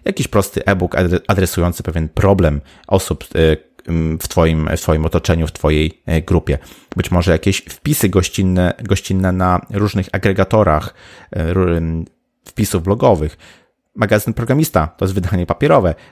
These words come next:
Naprawdę można się tam zgłosić z propozycją swojego artykułu i pojawić się gdzieś tam w Empiku na półce. Więc, y, książki, artykuły to też jest bardzo dobry,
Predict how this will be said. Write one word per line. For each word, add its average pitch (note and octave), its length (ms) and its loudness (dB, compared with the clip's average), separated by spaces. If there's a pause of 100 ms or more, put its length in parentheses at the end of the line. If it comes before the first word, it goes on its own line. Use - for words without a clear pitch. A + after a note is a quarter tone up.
Naprawdę A#2+ 300 0
można - 220 2
się - 120 -8
tam E2 140 -2
zgłosić F2 380 0
z - 60 -10
propozycją F2 400 -2
swojego E2+ 300 0
artykułu E2+ 580 -2
i C3+ 160 -2
pojawić E2+ 380 2
się E2+ 400 0
gdzieś E2 180 -4
tam F#2 160 0
w - 120 -6
Empiku F2 560 -2
na F2 420 -2
półce. G#2+ 340 2 (680)
Więc, F#2 280 0
y, F2+ 120 -2
książki, A#2+ 380 0
artykuły G2+ 340 0
to - 100 -6
też - 180 -2
jest - 200 -4
bardzo F2 520 0
dobry, D#2+ 440 -2